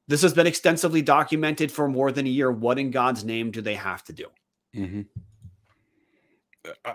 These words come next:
Speaker 2: I think, Brian, I think that's the, obviously the, the comment section exploding in the YouTube tonight. Uh, if you're listening to this in podcast form, uh, I encourage you to just take a scroll through the YouTube comments on our, on our YouTube page at some point.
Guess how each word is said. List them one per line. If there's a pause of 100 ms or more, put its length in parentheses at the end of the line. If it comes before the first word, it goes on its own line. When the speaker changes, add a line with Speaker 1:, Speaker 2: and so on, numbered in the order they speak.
Speaker 2:
I
think,
Brian,
I
think
that's
the,
obviously
the, (960)
the
comment
section
exploding
in
the
YouTube
tonight.
Uh,
if
you're
listening
to
this
in
podcast
form, (320)
uh,
I
encourage
you
to
just
take
a
scroll
through
the
YouTube
comments
on
our,
on
our
YouTube
page
at
some
point.